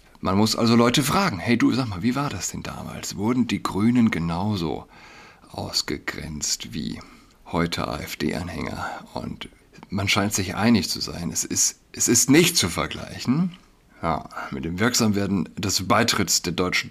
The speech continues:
Demokratischen Republik zur Bundesrepublik Deutschland am dritten Oktober neunzehnhundertneunzig. Also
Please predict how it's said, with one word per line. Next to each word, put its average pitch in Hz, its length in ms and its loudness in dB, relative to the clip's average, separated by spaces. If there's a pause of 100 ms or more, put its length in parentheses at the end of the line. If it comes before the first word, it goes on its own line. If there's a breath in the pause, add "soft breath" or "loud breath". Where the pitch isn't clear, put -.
(120)
Demokratischen 90 800 -2 (800 loud breath)
Republik 95 880 0
zur 101 340 2 (220)
Bundesrepublik 92 600 4
Deutschland 73 360 -2
am - 140 -8
dritten - 320 -6
Oktober - 380 -8
neunzehnhundertneunzig. - 1800 -6
Also 57 640 -8